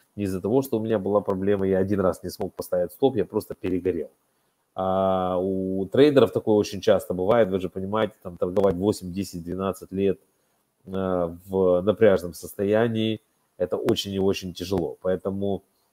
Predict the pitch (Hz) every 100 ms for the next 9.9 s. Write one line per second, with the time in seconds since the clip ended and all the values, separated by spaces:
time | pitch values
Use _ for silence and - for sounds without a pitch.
0 | _ _ _ 98 92 104 98 90 98 98
1 | 95 90 _ _ _ _ _ _ _ _
2 | _ _ _ _ _ _ _ 104 95 92
3 | 90 - 110 117 104 95 87 101 87 98
4 | 98 95 113 120 107 92 90 - _ _
5 | _ - 90 - 90 110 120 107 90 85
6 | 95 82 - - 95 110 101 92 98 110
7 | 90 90 87 85 95 98 92 87 85 82
8 | 92 90 87 78 71 - - 87 101 92
9 | 87 85 - 90 - - 82 80